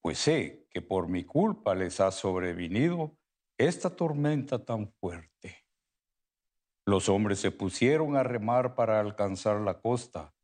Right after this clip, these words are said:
pero no pudieron, porque el mar seguía encrespándose en torno a ellos.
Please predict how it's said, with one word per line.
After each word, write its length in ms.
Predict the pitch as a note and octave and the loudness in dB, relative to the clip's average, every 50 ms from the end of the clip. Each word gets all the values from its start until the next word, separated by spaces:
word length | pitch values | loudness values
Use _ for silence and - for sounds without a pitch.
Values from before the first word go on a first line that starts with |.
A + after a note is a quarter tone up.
| _ _ _ _ _ _ _ _ - | _ _ _ _ _ _ _ _ 0
pero 200 | G2+ G2 F#2+ F2+ | 2 4 4 4
no 160 | F2+ F2 E2+ | 2 0 0
pudieron, 680 | - F#2 E2+ F2 G2 G#2+ B2+ C#3+ C3+ - D#2+ D#2+ - _ _ _ _ _ _ _ _ _ | -2 -2 -2 0 0 2 0 0 -2 -6 -8 -14 -18 _ _ _ _ _ _ _ _ _
porque 420 | - C3 C3+ A2 - C#3 C3+ C#3 C#3 | 2 2 2 2 2 2 4 4 4
el 100 | B2+ A#2+ | 2 2
mar 260 | B2 C3 C#3 D3 D3 | 2 2 2 2 0
seguía 500 | C#3+ - D#3 C#3 C3+ C3+ C#3 C#3+ C#3+ C#3 | -2 -2 0 2 2 2 2 2 2 2
encrespándose 1160 | C3+ A#2+ B2 - B2+ A#2+ A2+ - - _ - B2+ C#3 D3 C#3 A2+ G#2 F#2 F2 - G2 F#2+ F#2 | 0 -2 -4 -4 -4 -4 -4 -4 -6 _ -2 0 0 0 0 -2 -2 -4 -6 -4 -4 -2 -2
en 160 | F#2 F2+ F2 - | -4 -6 -8 -4
torno 500 | - G2+ G#2 G#2 G2+ G2 F#2+ F2 F2 E2+ | -2 0 0 2 0 0 -2 -2 -2 -2
a 80 | D#2+ | -2
ellos. 640 | F2+ F#2+ G#2+ B2+ B2 G#2 D2+ D2+ D#2+ - - _ | -2 -2 0 0 -2 -4 -6 -10 -16 -20 -20 _